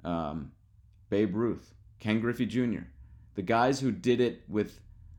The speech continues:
the most ease and beauty seem to have had the less,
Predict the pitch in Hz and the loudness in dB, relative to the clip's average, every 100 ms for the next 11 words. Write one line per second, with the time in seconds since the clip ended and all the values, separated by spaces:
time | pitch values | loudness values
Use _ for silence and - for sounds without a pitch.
0 | - - - - - 113 107 113 120 - | -20 -20 -20 -20 -6 0 2 2 0 -4
1 | - - 139 147 113 73 76 - - - | -16 -6 -2 0 0 0 -8 -14 -18 -20
2 | - - - 95 92 90 107 113 92 87 | -20 -20 -12 -4 -4 -2 -2 0 -2 -4
3 | 110 113 110 104 95 95 90 87 85 - | -2 -2 -2 -6 -6 -4 -2 -2 -6 -12
4 | - - - - - - - - _ _ | -16 -18 -18 -20 -20 -20 -20 -20 _ _
5 | _ _ _ _ _ _ - _ _ - | _ _ _ _ _ _ -20 _ _ -20
6 | _ _ _ _ - _ _ _ - _ | _ _ _ _ -20 _ _ _ -20 _
7 | _ _ _ _ - - - - _ - | _ _ _ _ -20 -20 -20 -20 _ -8
8 | 117 113 101 92 101 104 107 - | -2 -2 0 -2 0 0 -2 -12